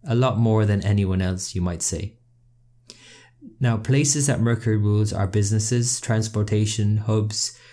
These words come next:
airports, for example, represents offices, any business places, playgrounds,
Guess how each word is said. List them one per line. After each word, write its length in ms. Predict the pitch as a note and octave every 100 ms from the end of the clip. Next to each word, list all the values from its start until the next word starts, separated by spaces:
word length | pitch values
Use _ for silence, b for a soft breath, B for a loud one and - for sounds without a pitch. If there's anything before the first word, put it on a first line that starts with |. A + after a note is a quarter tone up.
| B B
airports, 800 | A#2 A2+ A2 A2 G#2 - - -
for 140 | -
example, 580 | G#2 G#2 G2+ G2+ G2+ G2+ B B B _ A#2
represents 520 | G#2+ A2+ A2 G#2 -
offices, 480 | A#2 A#2 A#2 A2+ A2
any 200 | G#2 G2+
business 420 | A2 G#2+ A2+ A2
places, 600 | - A2 A2 - G#2 G#2
playgrounds, 1040 | - B2+ B2 A#2+ A#2 A2+ A#2 A#2+ A#2+ -